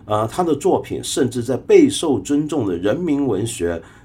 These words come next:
跟上海文学还有长江文艺上面都发表过的。那他是不是写的真的好呢？他写了什么诗呢？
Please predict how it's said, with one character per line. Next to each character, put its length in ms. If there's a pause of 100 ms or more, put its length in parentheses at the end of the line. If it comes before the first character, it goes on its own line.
(140)
跟 200
上 320
海 200
文 180
学 160
还 140
有 100
长 260
江 220
文 160
艺 160
上 220
面 200 (240)
都 120
发 220
表 200
过 220
的。 100 (400)
那 80
他 160
是 180
不 60
是 80
写 220
的 100
真 280
的 100
好 220
呢？ 180
他 100
写 160
了 100
什 160
么 100
诗 260
呢？ 200